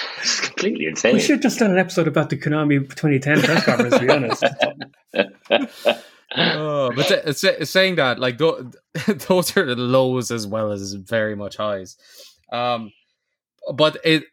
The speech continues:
Speaker 3: there's instances where pre-, you know, press conferences go before other press conferences. Generally, someone kicks off the show,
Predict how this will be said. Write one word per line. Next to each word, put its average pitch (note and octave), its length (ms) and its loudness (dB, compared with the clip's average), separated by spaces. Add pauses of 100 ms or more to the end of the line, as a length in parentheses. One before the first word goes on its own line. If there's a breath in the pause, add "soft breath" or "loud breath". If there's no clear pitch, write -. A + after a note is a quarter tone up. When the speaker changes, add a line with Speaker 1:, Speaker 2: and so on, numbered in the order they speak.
(160)
Speaker 3:
there's D3+ 640 2
instances C#3+ 1000 0 (320)
where A2+ 680 0 (400)
pre-, D#3+ 160 0
you D3 60 -2
know, B2+ 100 0
press F#3 240 2
conferences C#3 880 0 (600)
go C3 220 4
before G#2+ 800 0
other G#2 220 2
press G2+ 220 0
conferences. G2 520 -6
Generally, A#2 380 2
someone G#2 340 0
kicks - 240 -4
off G#2 200 2
the G2 80 -6
show, F#2+ 340 -2